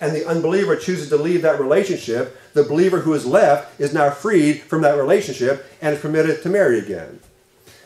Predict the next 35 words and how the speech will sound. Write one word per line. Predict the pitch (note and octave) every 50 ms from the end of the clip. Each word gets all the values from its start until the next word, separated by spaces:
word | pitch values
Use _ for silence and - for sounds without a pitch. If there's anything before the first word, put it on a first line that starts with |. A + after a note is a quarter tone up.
| _
That | - D#3 D#3+ D#3
is | D3 -
specifically | - D3 C3 - - G3 G3 G#3+ G3+ G#3+ G3+
targeted, | G#3 - - A3 A#3 A#3 F#3 E3 D3 C3 - - _ - -
hear | G3 G#3+ G#3+
me | F3+
now, | C3 A#2 A2 - C3 C#3 - - - _ _ _
specifically | - - E3 E3+ A3 G#3+ F#3+ F3 F3 E3+
targeted | - - G#3 A3 A3 A3 G3+ F#3+ - -
to | E3 C#3
a | -
believer | C#3 C#3 D#3+ G3 G#3+ G#3+ G3 G#3+ A3 G#3+ - - - -
and | E3+ D3
an | D3 -
unbeliever | F#3 G#3 A#3+ A3 F3 D3+ B2+ A#2+ A#2+ B2 C#3+ D#3 D3+ - - -
in | F3 D#3+
a | E3 E3
marriage | G#3 A3 E3+ C3 B2+ - -
together. | A#2 A2+ G#2+ F#2 F2 E2+ - - - _ _ _ _ _ - - - -
The | C#3 C#3
Word | C3 E3+ F#3+ F3+
of | F3 D#3
God | E3 F#3 E3+ F3 D#3+
assumes | D3+ - - - A3+ A#3 A3 G3 E3+
that | E3 C#3+ C#3+ -
two | - G3 F3
believers | C#3+ C#3 C#3+ F3+ A#3 B3 G3+ E3+ D#3+ D3+ D#3
will | D3
stay | - - F3+ E3+ D3
together | D#3 C3+ B2+ F3 G#3+ G#3+ D#3+ D#3 D#3 D#3 - - -
and | D#3+ C#3+ C#3+
not | F3 F#3+ G3 -
leave | G#3 A3+ A3+ F#3 C#3
each | A#2+ A2+ - A2
other. | - - - - - -